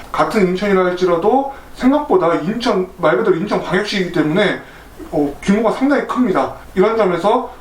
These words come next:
어, 남동구나 연수구 쪽으로 항상 다녀야 된다? 이러면 별로 추천드리고 싶진 않습니다. 어, 지금까지, 어, 루원시티나 가정지구에는 어떤 분들이 살면 좋을지에 대해서 이야기를 해봤는데요.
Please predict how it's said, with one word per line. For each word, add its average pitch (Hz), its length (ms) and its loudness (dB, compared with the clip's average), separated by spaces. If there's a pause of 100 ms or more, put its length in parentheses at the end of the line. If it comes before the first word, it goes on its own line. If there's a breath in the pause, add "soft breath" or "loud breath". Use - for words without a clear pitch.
어, 131 200 0
남동구나 202 640 2
연수구 160 460 -2
쪽으로 185 420 2 (280)
항상 220 340 -2
다녀야 143 260 0
된다? 139 400 0 (280 loud breath)
이러면 170 300 0
별로 139 240 -4
추천드리고 185 480 -2
싶진 151 280 -8
않습니다. 131 640 -2 (640 loud breath)
어, 135 220 -2
지금까지, 208 800 0 (180)
어, 127 260 -2
루원시티나 190 1160 0
가정지구에는 185 1040 0 (160 loud breath)
어떤 226 340 2
분들이 214 280 2
살면 185 280 0
좋을지에 156 460 2
대해서 151 240 0
이야기를 135 380 0
해봤는데요. 147 580 0